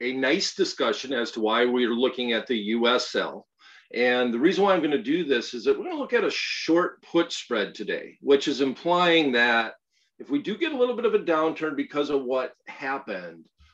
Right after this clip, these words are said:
I wouldn't mind buying some shares of the U S L.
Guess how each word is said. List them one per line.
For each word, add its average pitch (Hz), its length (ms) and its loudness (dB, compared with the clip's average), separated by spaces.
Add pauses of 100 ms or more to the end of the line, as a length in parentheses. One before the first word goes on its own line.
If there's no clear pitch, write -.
(100)
I - 60 -6
wouldn't 143 340 -2
mind 151 440 -4
buying 139 880 -2
some 117 200 -8
shares 110 840 0 (140)
of 117 320 -6
the 117 100 -2
U 110 340 -4
S 101 280 -4
L. 104 320 -6